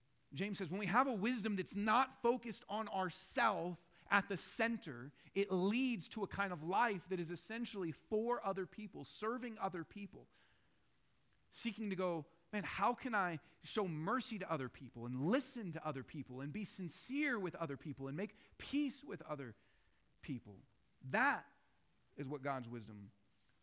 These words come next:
looks like. I mean, the core of wisdom isn't self-fulfillment. The core of wisdom is seeking to serve others. And that might sound nice, and we might go, "Yes, okay." But think about how often do we actually think about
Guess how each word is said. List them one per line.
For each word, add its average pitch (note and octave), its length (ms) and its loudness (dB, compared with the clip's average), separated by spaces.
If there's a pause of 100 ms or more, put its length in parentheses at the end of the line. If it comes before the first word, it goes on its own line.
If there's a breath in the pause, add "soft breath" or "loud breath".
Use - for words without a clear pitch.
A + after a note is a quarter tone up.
(180)
looks A#2+ 300 -10
like. G#2+ 220 -10
I A#2 40 -14
mean, C3 120 -6
the B2+ 40 -8
core G#3+ 380 -4
of C3 140 -6
wisdom B2+ 500 -10 (1400)
isn't F3+ 240 -10
self-fulfillment. C#3+ 720 -8 (920)
The - 60 -20
core F3 220 -2
of C3 80 -2
wisdom D3 360 -2
is A#2 100 -8
seeking C#3+ 360 -10
to A#2 60 -10
serve A#2+ 400 -10 (1080 soft breath)
others. G#2+ 400 -8
And A#2+ 120 -6
that E3+ 120 -4
might D#3+ 160 -8
sound C#3 340 -6
nice, C3+ 400 -6
and A2+ 160 -12
we B2+ 80 -6
might B2 180 -6
go, B2+ 140 -6
"Yes, C#3 720 -10 (100)
okay." C3 340 -6 (880)
But - 80 -12
think B3 160 -10
about G3+ 140 -8
how B3+ 260 -4
often G3+ 320 -8
do D#3 80 -6
we D#3 100 -4
actually D#3 280 -8
think D#3+ 200 -10
about C3 320 -6